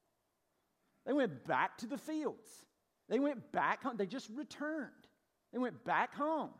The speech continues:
They went back to their schools. They went back to their places of employment. They went back to their shopping centers and markets. They went back to where they worked out. They went back to all, all, they just went home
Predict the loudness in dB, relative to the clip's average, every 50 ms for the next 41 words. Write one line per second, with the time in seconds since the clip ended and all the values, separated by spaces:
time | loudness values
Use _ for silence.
0 | -20 _ _ _ _ -8 -4 -2 -2 -2 -2 0 2 2 2 2 0 -4 -2 -2
1 | -2 -2 -4 -8 -8 -4 -2 -2 -2 -2 -2 -2 -2 -2 -2 -2 0 2 2 2
2 | 2 2 -2 -6 -4 -2 -2 -2 -2 -6 -10 -20 -20 _ -2 -2 0 0 0 -2
3 | -2 -2 0 0 -2 -4 -4 0 2 2 4 4 2 0 0 0 0 0 0 0
4 | 2 4 4 4 2 -2 -6 -4 -4 -4 -4 -6 -10 -16 -18 -6 0 4 4 4
5 | 4 2 0 -6 -6 -4 -4 -2 -2 -2 -2 -4 -4 -6 -4 -2 0 0 2 0
6 | 0 -2 -4 -10 -10 -6 -4 -4 -4 -4 -6 -2 2 2 2 2 2 -2 -6 -4
7 | -4 -2 0 0 0 0 0 -2 -4 -4 -4 -6 -6 -6 -6 -2 0 2 2 4
8 | 4 2 2 2 0 -2 -4 -4 -4 0 2 2 2 2 -2 -6 -4 -4 -2 2
9 | 4 4 4 4 4 2 0 0 0 -2 -4 -2 -2 -2 -4 -6 -12 -8 -4 -2
10 | -2 -2 -2 -4 -10 -12 -10 -6 -4 -2 -2 -2 -4 -6 -12 _ _ _ _ _
11 | -12 -4 -2 -2 0 0 -2 -6